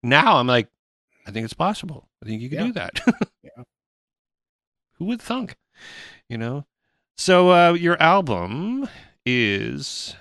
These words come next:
Speaker 1: out on the fifteenth of May, right?
Speaker 2: Well, so it's just a single. It's
Speaker 1: It's a
Speaker 2: just a
Speaker 1: single.
Speaker 2: one-off
Speaker 1: Yeah, yeah,
Speaker 2: song.
Speaker 1: yeah. Oh, yeah, I
Speaker 2: Yeah.
Speaker 1: see that now. I tried to get it so I could play it, but I, I s-, it defeated me. So I will put it in there somehow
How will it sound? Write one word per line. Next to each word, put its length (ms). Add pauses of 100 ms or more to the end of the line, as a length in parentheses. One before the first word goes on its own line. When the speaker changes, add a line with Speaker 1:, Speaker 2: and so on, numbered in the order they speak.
(120)
Speaker 1:
out 480
on 360
the 60
fifteenth 680
of 60
May, 140 (100)
right? 220 (800)
Speaker 2:
Well, 100
so 120
it's 100
just 180
a 60
single. 380
It's 100
Speaker 1:
It's 60
a 20
Speaker 2:
just 100
a 40
Speaker 1:
single. 300
Speaker 2:
one-off 120
Speaker 1:
Yeah, 180
yeah, 200
Speaker 2:
song. 60
Speaker 1:
yeah. 220 (200)
Oh, 140
yeah, 160
I 40
Speaker 2:
Yeah. 60
Speaker 1:
see 180
that 140
now. 120 (320)
I 80
tried 260
to 100
get 260
it 100
so 120
I 60
could 140
play 300
it, 160
but 120
I, 360
I 140
s-, 460 (540)
it 140
defeated 480
me. 160
So 300
I 140
will 140
put 240
it 80
in 160
there 180
somehow 580